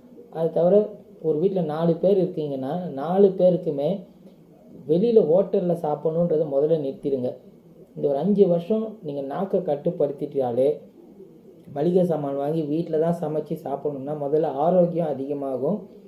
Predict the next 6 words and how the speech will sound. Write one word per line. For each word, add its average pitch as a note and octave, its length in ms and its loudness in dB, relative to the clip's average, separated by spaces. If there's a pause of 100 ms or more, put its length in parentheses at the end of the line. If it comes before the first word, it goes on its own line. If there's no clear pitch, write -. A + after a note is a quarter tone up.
(480)
உங்களுக்கு C#3+ 280 -4
செலவு E3+ 420 0
ரொம்ப, D3 260 0
ரொம்ப, D#3+ 220 0
ரொம்ப E3+ 240 2
குறையும். A#2+ 400 -2